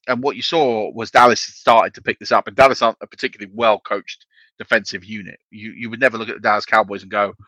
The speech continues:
"Oh, well, they're a great defense." <laughs> Not over the last couple of years <laughs> anyway. So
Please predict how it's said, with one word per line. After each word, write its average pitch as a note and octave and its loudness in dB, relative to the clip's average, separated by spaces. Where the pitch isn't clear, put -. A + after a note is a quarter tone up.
"Oh, A2+ 2
well, G2 -6
they're G#2+ 2
a - -16
great - -16
defense." - -10
<laughs> - -4
Not D#3 8
over B2 0
the C3 8
last - 10
couple C#3+ 4
of G#2 -4
years E3 4
<laughs> - -
anyway. C3 4
So C3 10